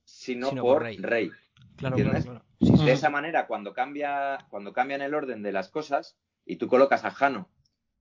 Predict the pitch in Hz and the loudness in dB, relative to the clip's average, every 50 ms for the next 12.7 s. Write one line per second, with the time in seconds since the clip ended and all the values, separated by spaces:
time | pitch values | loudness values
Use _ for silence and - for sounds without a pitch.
0 | _ _ _ - - - 98 95 95 95 92 - 101 98 95 113 117 117 120 113 | _ _ _ -8 -6 -6 -4 -4 -4 -4 -4 -4 0 2 2 4 4 2 2 2
1 | 120 139 143 143 160 160 - - - _ _ _ _ _ _ _ _ _ _ _ | 2 0 0 0 -2 -6 -12 -18 -20 _ _ _ _ _ _ _ _ _ _ _
2 | _ _ - 95 98 98 107 131 151 156 147 156 170 185 _ _ _ - 101 104 | _ _ 0 2 4 4 4 4 2 0 0 -4 -8 -20 _ _ _ -6 -4 -4
3 | - 117 104 107 104 98 95 95 92 - - 110 120 139 - - _ _ - - | -4 -4 -4 -2 -4 -2 -2 -6 -10 -10 -4 -2 -2 -2 -2 -6 _ _ -20 -14
4 | - 95 95 95 95 92 92 92 92 90 _ _ _ _ - - - 98 92 110 | -10 -6 -6 -4 -4 -2 -2 -4 -4 -6 _ _ _ _ -16 -14 -12 -6 -6 -4
5 | - 120 - - - 120 101 - 85 95 139 - - - - _ _ _ _ _ | -4 0 -2 -2 -2 -4 -6 -6 -4 -4 -4 -6 -6 -10 -12 _ _ _ _ _
6 | - - - - 90 - - - - 113 - 107 101 - 110 107 107 113 101 117 | -6 -4 0 4 4 4 4 4 0 -4 -4 -4 -4 -2 -2 -2 -2 0 2 4
7 | 110 107 101 - 120 104 - _ _ _ _ _ - - 82 85 92 98 98 98 | 4 4 4 0 -8 -8 -8 _ _ _ _ _ -12 -10 -6 -2 0 0 0 2
8 | 107 107 104 104 104 104 101 - 127 117 110 95 87 87 87 85 80 80 82 85 | 2 0 0 0 -2 -6 -6 0 0 0 0 0 -2 -2 -6 -6 -6 -6 -6 -8
9 | 80 80 85 85 82 80 85 85 82 80 80 80 78 78 78 78 76 - _ _ | -10 -12 -12 -14 -12 -10 -10 -10 -10 -10 -12 -12 -14 -16 -18 -20 -20 -20 _ _
10 | _ _ _ _ _ - - 90 87 87 85 - - 110 107 107 92 - 104 - | _ _ _ _ _ -8 -2 2 4 4 4 2 0 -2 -2 0 2 0 0 2
11 | 110 95 92 104 95 95 107 107 104 - 113 104 104 - - 110 113 120 113 104 | 0 -2 -2 -2 -4 -2 0 0 0 0 0 -2 -2 -2 -2 -4 -2 0 -2 -2
12 | - 101 90 113 113 117 120 123 123 - 143 151 - | -2 -4 -8 -6 -2 -2 -2 -2 0 -2 -4 -4 -4